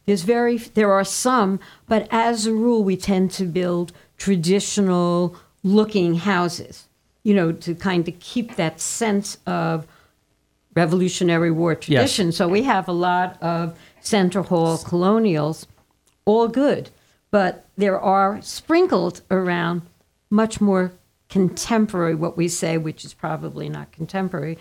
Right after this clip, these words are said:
Speaker 1: because it's kind of stylistically sixties and seventies, but they're here too.
Speaker 2: No, they're definitely here. We do inspect them.
Speaker 1: Mm-hmm.
Speaker 2: Um, some are definitely, um, interesting,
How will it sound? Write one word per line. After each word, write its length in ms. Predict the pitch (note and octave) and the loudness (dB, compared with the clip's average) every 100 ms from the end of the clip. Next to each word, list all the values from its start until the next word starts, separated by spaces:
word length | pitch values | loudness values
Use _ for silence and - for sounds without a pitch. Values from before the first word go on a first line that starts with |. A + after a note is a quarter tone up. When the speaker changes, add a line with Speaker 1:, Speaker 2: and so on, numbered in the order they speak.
| - _ | -16 _
Speaker 1:
because 200 | D#3+ D3 | -12 -8
it's 160 | D#3+ - | -8 -8
kind 280 | - D#3+ D3 | -4 -4 -4
of 60 | |
stylistically 1120 | C#3+ - D#3 D#3 D#3+ - C#3+ - D#3 D#3 D3+ D3+ _ _ _ | -6 -2 0 0 -2 -4 -10 -8 -6 -4 -4 -8 _ _ _
sixties 580 | - G3 F#3 - D#3+ C#3 | -6 -4 -4 -4 -6 -4
and 160 | D#3 D3+ | -4 -4
seventies, 800 | - G#3 F#3 D#3+ C#3 D3 C#3+ - _ _ _ _ E3 | -2 0 2 0 0 -4 -6 -10 _ _ _ _ -2
but 260 | F3 - _ | -2 -2 _
they're 140 | A3 A3+ | -2 0
here 200 | B3 A#3+ | 2 0
too. 300 | - G#3 B2 - | 0 -2 -4 -2
Speaker 2:
No, 140 | G3 | 0
they're 160 | D#3+ D#3 A#2 | 4 2 2
definitely 380 | D3 C#3+ D3 | -2 0 2
here. 260 | B2+ A#2+ B2+ | 4 2 0
We 200 | - C3+ | 0 0
do 220 | C3+ C3+ C#3 | 2 2 2
inspect 440 | C3 - A#2+ - | 0 -2 -4 -2
them. 220 | B2+ D3+ | -2 0
Speaker 1:
Mm-hmm. 300 | A#3 G3 A#3 G3+ _ _ - | -2 -6 -6 -6 _ _ 0
Speaker 2:
Um, 220 | A#2 A#2+ A2 | 2 2 2
some 300 | - C3 C3+ | 2 2 2
are 60 | |
definitely, 680 | A2 C3 - C3+ A#2+ G#2+ G2 - _ _ _ _ _ _ _ | 2 -2 0 0 0 -2 -6 -18 _ _ _ _ _ _ _
um, 420 | A2 G2+ G2+ G2 G2 | -2 0 0 -2 -2
interesting, 640 | D3 - C#3 - C#3+ D3 | -2 0 -2 0 0 0